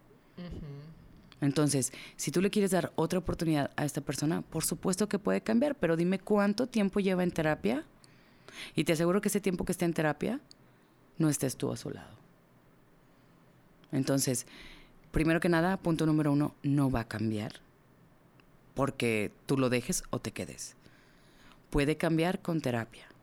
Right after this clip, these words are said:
Speaker 2: nada más, porque son heridas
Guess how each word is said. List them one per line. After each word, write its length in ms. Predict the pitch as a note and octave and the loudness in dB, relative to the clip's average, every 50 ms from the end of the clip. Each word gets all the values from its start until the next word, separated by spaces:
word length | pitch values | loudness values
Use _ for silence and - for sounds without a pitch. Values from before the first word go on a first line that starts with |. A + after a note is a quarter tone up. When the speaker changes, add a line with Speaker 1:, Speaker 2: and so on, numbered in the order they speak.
| - - - - - | -16 -14 -14 -8 -2
Speaker 2:
nada 300 | - D3 C#3+ D3 D#3 F3 | 0 2 2 2 2 0
más, 420 | F3 D3+ A#2 G2+ F#2+ - - - - | 0 -2 -2 -4 -8 -12 -18 -18 -8
porque 240 | - C#3+ C3+ - C3+ | -8 -6 -4 -2 -2
son 280 | - - C#3+ C#3 D#3 D3+ - - - - - - - - - - - - - | 0 0 0 0 0 -2 -6 -16 -20 -20 -20 -20 -20 -20 -18 -18 -18 -16 -4
heridas 540 | - C3+ C3+ D3+ E3+ F3+ G#3+ A3+ A#3 - - | -2 0 2 2 2 2 2 0 -2 -4 -8